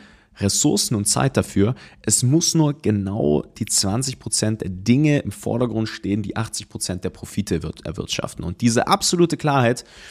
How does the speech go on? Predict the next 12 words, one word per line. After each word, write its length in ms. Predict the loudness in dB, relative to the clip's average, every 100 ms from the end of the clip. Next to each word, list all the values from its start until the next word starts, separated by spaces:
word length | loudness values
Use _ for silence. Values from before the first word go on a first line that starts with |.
| -20 -12
über 200 | -8 -4
Neu- 380 | 2 4 6 6
und 140 | 2 -4
Bestandskundenvolumina, 1400 | -4 -4 -4 -4 -4 -4 -4 -2 0 0 2 2 2 -2 -12 -18
wann 340 | -6 -2 0 0
die 160 | -2
wie 140 | 0 -2
eintreten, 580 | -2 -4 -4 -6 -4 -4
ne, 160 | -4 -6 -18 -20 _ -8 2
über 260 | 4 6
die 100 | 4
Opportunitätsfenster, 1200 | 2 0 -2 -4 -2 -2 -2 -4 -4 -2 0 0